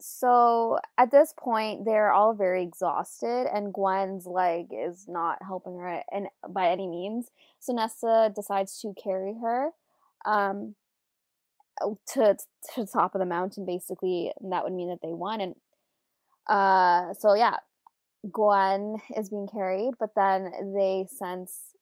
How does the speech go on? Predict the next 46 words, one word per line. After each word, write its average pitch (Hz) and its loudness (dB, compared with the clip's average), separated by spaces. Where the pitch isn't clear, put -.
Emery's 202 -4
cousin 208 -4
kind 196 -4
of 190 -4
chasing 196 -10
them 214 -6
with 190 -6
his 190 -2
men, 214 -6
and 214 -6
so 214 2
Nesta 196 -2
makes 196 -4
the 202 -4
decision 185 -4
that 170 -4
she 190 -10
will 190 -4
sacrifice 220 -4
herself 185 -6
to 214 -4
allow 180 -2
Gwen 180 -4
and 175 -10
Emery 180 -10
to 190 -20
be 175 -10
safe, 175 -8
and 175 -10
she - -10
basically 220 0
knocks 190 0
out 220 0
Gwen, 190 -2
um, 196 -6
so 196 -10
Emery 202 -6
could 208 -12
carry 190 -4
her, 247 -4
um, 185 -6
and 202 -8
then 196 -6
Nesta 185 -10
decides 190 -12
to, 190 -12